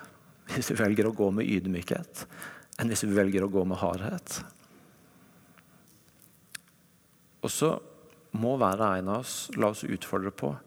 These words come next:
eh, hvordan ser det ut i mitt liv akkurat nå?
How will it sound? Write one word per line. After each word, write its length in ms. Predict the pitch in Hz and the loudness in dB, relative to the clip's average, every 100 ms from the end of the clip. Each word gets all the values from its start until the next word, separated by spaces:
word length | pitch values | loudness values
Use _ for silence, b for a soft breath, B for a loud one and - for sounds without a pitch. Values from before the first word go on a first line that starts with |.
| B B B B B - | B B B B B -10
eh, 80 | |
hvordan 280 | - 156 175 - | -2 0 0 -2
ser 220 | 147 117 | -2 -2
det 100 | - | -2
ut 80 | 147 | -2
i 60 | |
mitt 160 | 131 - - | -4 0 0
liv 160 | - | 0
akkurat 320 | 113 - 104 - | 0 0 -2 -2
nå? 160 | 92 | -6